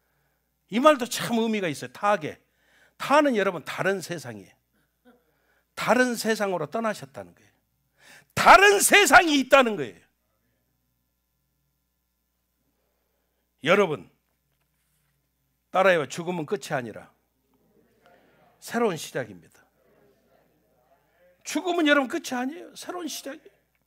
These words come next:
어제 제가 추수감사절 이렇게 권사님들 와서 다 봉사하시잖아요. 그래서 제 방을 조금 정리하면서 이천구 년도에 찍은 우리 교회 야외 예배 사진을 봤어요. 이천구 년도에. 한 삼백 명, 삼백 명 정도 이렇게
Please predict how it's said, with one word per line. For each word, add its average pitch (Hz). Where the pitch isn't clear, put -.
어제 220
제가 226
추수감사절 202
이렇게 202
권사님들 202
와서 175
다 -
봉사하시잖아요. 147
그래서 208
제 190
방을 202
조금 175
정리하면서 175
이천구 294
년도에 247
찍은 247
우리 190
교회 160
야외 190
예배 190
사진을 160
봤어요. -
이천구 208
년도에. 110
한 175
삼백 277
명, 160
삼백 226
명 170
정도 127
이렇게 110